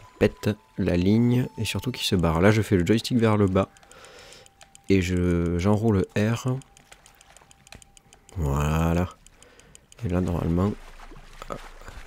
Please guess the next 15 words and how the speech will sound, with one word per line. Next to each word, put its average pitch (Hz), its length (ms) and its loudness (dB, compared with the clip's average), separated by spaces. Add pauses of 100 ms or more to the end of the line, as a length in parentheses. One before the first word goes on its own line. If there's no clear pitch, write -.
essaye - 160 -6
de - 80 -8
se - 160 -10
barrer. - 300 -2 (1300)
Hop, 98 120 2 (480)
il 85 120 2
a 65 40 4
l'air 85 180 0
coincé 95 340 4
dans 92 120 6
la 82 100 2
pierre. 101 380 -6 (1300)
Pauvre 80 320 6
saumon 80 340 4
rouge. 78 240 0